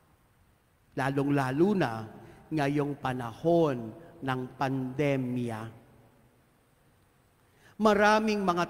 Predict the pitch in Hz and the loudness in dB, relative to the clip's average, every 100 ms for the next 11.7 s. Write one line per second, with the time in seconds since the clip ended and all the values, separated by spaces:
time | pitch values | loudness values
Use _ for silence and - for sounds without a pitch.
0 | 151 147 160 202 185 147 143 147 - - | 0 2 4 4 2 -2 -6 -10 -16 -20
1 | - - - 190 196 185 170 165 165 156 | -20 -14 -2 0 2 2 0 0 -2 0
2 | 160 160 160 151 147 143 139 - 147 127 | 0 0 0 0 0 -2 -4 -4 -6 -4
3 | 120 110 - - - - - - - _ | -4 -6 -14 -20 -20 -20 -20 -20 -20 _
4 | _ _ _ _ _ - 180 226 233 233 | _ _ _ _ _ -2 4 6 6 6
5 | 220 220 185 160 151 131 123 135 170 - | 2 0 0 0 0 -2 -4 -8 -10 -14
6 | - - - _ _ _ _ _ _ _ | -20 -20 -20 _ _ _ _ _ _ _
7 | 233 247 220 220 208 226 226 220 214 202 | 2 2 4 4 6 6 4 0 -2 0
8 | 202 196 196 196 190 175 165 151 - - | 0 2 2 2 2 0 2 0 -4 -8
9 | - 175 170 170 165 160 165 180 180 165 | -2 0 -2 -2 -2 0 0 0 2 2
10 | 156 147 143 135 139 - - 139 135 117 | 2 0 -4 -8 -10 -16 -18 -16 -14 -8
11 | 151 170 156 131 120 113 110 | -2 2 2 0 -4 -8 -10